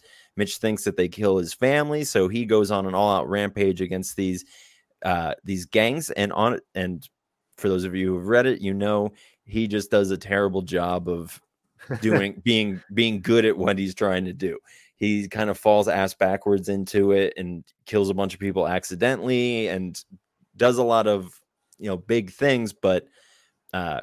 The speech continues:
Speaker 1: kind of unintentionally.
Speaker 2: Yeah.
Speaker 1: And at the end of that, he's joined by two cops who, uh, kind of were following him the whole time and just cleaning up his messes a little bit and covering his trail. Those are the two cops on the either side of him. I forget their names at the moment,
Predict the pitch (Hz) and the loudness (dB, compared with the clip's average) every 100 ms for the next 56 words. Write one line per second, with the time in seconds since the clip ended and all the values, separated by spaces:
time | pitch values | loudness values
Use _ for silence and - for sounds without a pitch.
0 | - 120 110 92 101 95 98 98 92 90 | -6 -4 -2 -2 -2 -2 -4 -4 -4 -6
1 | 78 95 - _ - _ _ 123 101 101 | -6 -6 -12 _ -20 _ _ -2 2 4
2 | 110 101 92 - 104 104 113 165 147 101 | 4 2 -2 -2 -2 0 2 2 2 2
3 | 101 107 - 104 107 107 95 82 107 113 | 4 2 -2 -4 0 0 -2 -4 0 0
4 | 110 95 95 90 - - 107 - 123 117 | 0 0 0 -2 -4 -4 -4 -2 0 2
5 | 110 - - 98 98 95 92 90 _ _ | -2 -8 -8 -2 2 2 0 -4 _ _
6 | _ _ 95 92 87 - - 117 117 98 | _ _ -6 -2 -2 -4 -2 0 2 0
7 | 95 - 110 110 110 107 101 90 104 101 | 0 2 4 4 2 0 -2 -2 0 0
8 | 101 95 95 95 90 90 - - 101 98 | 0 -2 -2 -4 -6 -8 -8 -4 -2 -2
9 | 92 98 87 98 107 143 143 151 160 160 | -4 -4 -4 -2 -2 -2 -2 -2 -2 -2
10 | 170 - 95 _ _ 104 104 98 98 92 | -2 -2 -8 _ _ 0 0 0 -4 -4
11 | - 107 120 113 92 92 92 87 87 98 | -2 2 2 0 -2 -2 -6 -6 -8 -8
12 | 95 95 87 - 87 85 78 90 90 - | -8 -6 -8 -6 -8 -6 -6 -4 -4 -4
13 | 92 98 92 - 92 95 92 87 95 101 | -4 -4 -6 -8 -4 -4 -4 -4 -2 -2
14 | 92 85 90 92 98 | -4 -4 -4 -2 -4